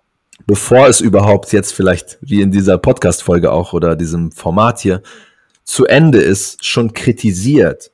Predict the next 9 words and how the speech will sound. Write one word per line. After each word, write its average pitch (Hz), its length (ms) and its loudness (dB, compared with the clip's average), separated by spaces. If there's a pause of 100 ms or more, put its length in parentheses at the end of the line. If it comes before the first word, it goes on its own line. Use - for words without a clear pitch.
schon 101 500 -2
bewertet. 101 800 -2 (560)
Zwanghaft. 127 680 -2 (680)
Und 95 100 -4
es 95 140 0
stimmt 202 340 2
ja 87 120 2
gar 82 240 0
nicht. 76 320 -10